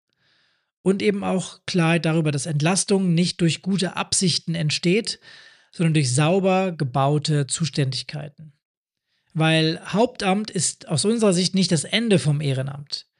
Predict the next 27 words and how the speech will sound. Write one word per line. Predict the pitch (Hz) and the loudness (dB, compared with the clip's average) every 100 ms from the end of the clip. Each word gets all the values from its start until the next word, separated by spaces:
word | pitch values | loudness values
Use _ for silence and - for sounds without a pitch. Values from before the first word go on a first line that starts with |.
| _ _ - | _ _ -4
Im | 160 | 2
besten | 196 - 220 | 2 2 -2
Fall | 180 190 | 0 0
ist | 175 | 0
es | 156 | 0
die | 175 | -2
Voraussetzung | 139 139 151 214 - 185 151 | 0 2 2 0 0 0 2
dafür, | 160 185 202 | 0 0 0
dass | 156 147 | 0 0
Ehrenamt | 185 196 185 165 | 0 0 2 0
im | 151 | 0
Verein | 170 156 180 | -2 0 0
wieder | 160 151 | 2 0
gesund | 139 139 185 214 147 - - | 2 2 2 2 0 -2 -4
funktionieren | 170 156 160 147 139 131 | 0 0 2 2 2 0
kann. | 139 139 175 220 - - - _ _ _ - | 0 0 0 -4 -14 -20 -20 _ _ _ -6
Im | 143 | 0
besten | 170 185 - | 2 0 -2
Falle | 175 190 185 196 214 240 | 0 2 4 2 0 -6
habt | - 170 - | -4 -2 -2
ihr | 165 160 | -4 0
also | 147 | 0
nach | 143 151 202 - | 2 2 0 -2
der | 214 165 | -2 0
Einführung | 151 151 - 170 147 151 | 0 -2 0 0 2 0
von | 143 143 | 0 0
Hauptberuflichkeit | 147 233 202 143 135 139 - 147 165 170 | 0 0 0 0 0 -2 0 0 0 -2